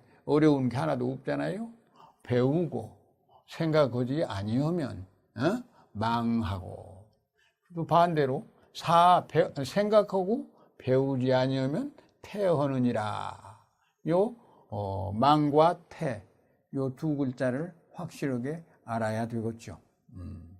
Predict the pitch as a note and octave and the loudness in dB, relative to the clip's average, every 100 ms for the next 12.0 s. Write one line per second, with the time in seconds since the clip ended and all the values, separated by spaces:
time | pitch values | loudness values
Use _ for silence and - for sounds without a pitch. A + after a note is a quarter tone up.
0 | _ _ _ _ - - E3 F#3 F#3 G3 | _ _ _ _ -16 0 6 8 10 8
1 | F3 G3 - F3+ D#3 E3 E3 D3+ C3+ A#2+ | 6 0 2 -2 -2 0 2 2 0 -6
2 | E3 A#3+ - _ _ _ - _ _ G2+ | -6 -8 -10 _ _ _ -20 _ _ -6
3 | G#2 G#2 - D#3 E3 F#3 F3+ E3 D3 E3+ | -4 -6 -2 -2 0 2 2 2 2 0
4 | D#3+ F3 D#3+ D3+ C3+ C#3+ F3+ D#3+ D3+ D3+ | -2 -4 0 0 2 -2 -4 0 0 0
5 | E3 F#3+ G3 F#3+ F3+ C#3+ C#3+ C4 - _ | -2 -2 -4 -4 0 2 2 -2 -14 _
6 | _ E3 A#2+ A#2 A#2 A2+ G2 - D#3+ D3+ | _ -6 -4 -4 -6 -12 -12 -6 -2 -2
7 | D3+ C#3+ C3+ B2 - A#2+ C#3 A#3 - _ | -2 0 -2 -2 -4 -6 -6 -10 -14 _
8 | - G2+ F#2+ F#2 F2+ _ _ _ - C#3+ | -18 -14 -12 -14 -16 _ _ _ -4 0
9 | E3 D#3+ G3+ A3+ - - B2+ C3+ C3+ C3 | 2 0 -4 -8 -12 -2 0 0 0 -2
10 | D4+ - _ _ _ _ - D#3+ D3 C3 | -4 -8 _ _ _ _ -4 2 2 2
11 | B2+ A#2 A2+ A#2 A2 G2 F#2+ D#2+ F2 | 2 0 0 0 0 -2 -4 -6 -12